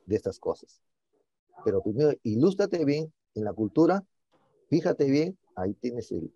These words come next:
el YouTube y todos los instrumentos más, para saber qué significó la cruz para los romanos, para el cristianismo en ese tiempo. ¿Qué pasó? Profundizar un poquito más, y ese concepto enseñar,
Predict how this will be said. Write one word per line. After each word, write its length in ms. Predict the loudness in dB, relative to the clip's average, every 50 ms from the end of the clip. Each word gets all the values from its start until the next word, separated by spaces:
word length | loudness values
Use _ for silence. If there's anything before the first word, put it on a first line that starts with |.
| _
el 240 | -12 -12 -10 -12 -12 -14 -16
YouTube 640 | -12 -8 -8 -8 -4 -2 2 4 4 4 4 2
y 60 | -2
todos 260 | 2 4 4 6 6
los 220 | 4 2 0 -2 -6
instrumentos 760 | -10 -14 -14 -16 _ _ _ -10 -8 -8 -6 -4 -4 -4 -4
más, 160 | -4 -6 -6 -8 _ _ _ _ _ -14 -6
para 140 | -4 -4 -2
saber 300 | 0 2 2 2 0 -2 _ _ _ _ _
qué 180 | 0 0 0 0
significó 500 | -2 -6 -8 -6 -6 -8 -2 0 2 2
la 100 | 2 2
cruz 240 | 0 -2 -4 -4 -4
para 200 | _ -2 -2 0
los 160 | -2 -4 -4
romanos, 440 | -6 -6 -6 -8 -8 -10 -12 -14 _ _ _ _ _ _ _ _ _ _ _ -10 -8
para 140 | -6 -6 -4
el 100 | -6 -6
cristianismo 380 | -8 -10 -14 -16 -16 -16 -14
en 60 | -12 -12
ese 120 | -12 -12
tiempo. 240 | -12 -14 -14 -14 -16 _ -16 -14 -6
¿Qué 100 | -6 -4
pasó? 380 | -4 -4 -8 -8 -8 -10 -12 -12 _ _ _ _ _ _ -20 -20 _ _ -8
Profundizar 540 | -8 -8 -6 -6 -8 -6 -4 0 0 0 0
un 80 | 0
poquito 340 | -2 -2 -2 -2 -4 -4 -4
más, 160 | -6 -6 -8 -10 _ _ _ _
y 120 | -6 -6
ese 160 | -4 -4 -4
concepto 520 | -4 -2 -4 -2 -2 -4 -2 -2 -4 -4 -4 -8 -16 -20 _ _
enseñar, 580 | -14 -14 -14 -12 -12 -10 -10 -8 -10 -10 -12